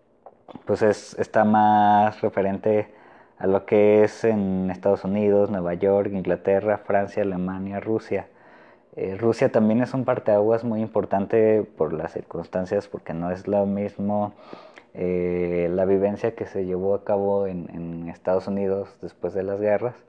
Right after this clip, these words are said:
al, a como la han vivido en esas secciones de Europa, ¿no? Eh, les recomiendo mucho que, eh, vean a Linda Benglis también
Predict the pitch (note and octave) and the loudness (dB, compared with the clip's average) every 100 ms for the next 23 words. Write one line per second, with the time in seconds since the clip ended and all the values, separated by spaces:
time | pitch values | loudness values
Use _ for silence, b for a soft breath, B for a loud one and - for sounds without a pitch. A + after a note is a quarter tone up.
0 | B B B B B _ _ - F#2 E2+ | B B B B B _ _ -2 0 0
1 | E2 E2+ - F2+ F2 F2+ F2 E2+ F2 F#2 | -2 -4 -4 -4 -2 0 0 0 0 0
2 | F#2 G2 G2+ F#2+ F#2 F2+ F2+ F2+ G2+ G2 | 0 0 2 2 0 0 -6 -8 -10 -10
3 | - - F2+ F2 F#2+ E2 D#2+ D#2+ - - | -14 -12 -10 -8 -8 -8 -8 -10 -10 -10
4 | F#2 B2 _ _ _ _ b b b b | -10 -12 _ _ _ _ b b b b
5 | b b - - _ F#2 F#2 F2+ F#2 F2+ | b b -20 -20 _ -6 -2 0 0 -2
6 | F2+ F2 B B B _ _ _ - - | -4 -8 B B B _ _ _ -20 -20
7 | - - _ - - G2 G2+ G2 A2 A#2+ | -20 -20 _ -18 -4 -2 0 2 4 4
8 | B2+ B2+ B2 B2 - G#2+ G#2+ A2+ A2+ - | 4 2 0 -2 2 4 6 4 2 -12
9 | b b b b - F#2+ F#2 F#2 F#2 F2+ | b b b b -8 -4 0 2 2 2
10 | F2+ F2+ F2+ F2+ - - - - - - | 2 0 -2 -4 -10 -18 -20 -20 -20 -10
11 | F#2+ G#2+ A2 A#2 A#2+ A#2+ A#2 - F#2+ F#2 | -2 2 4 4 4 2 0 -6 -2 0
12 | F2+ F2+ F#2+ G#2+ A2+ A2+ A#2+ B2 A#2 A2+ | 2 0 0 0 2 2 2 2 2 2
13 | A2+ - - _ - F#2 G2 G#2 G#2+ | 0 -10 -20 _ -8 -4 -2 -2 -4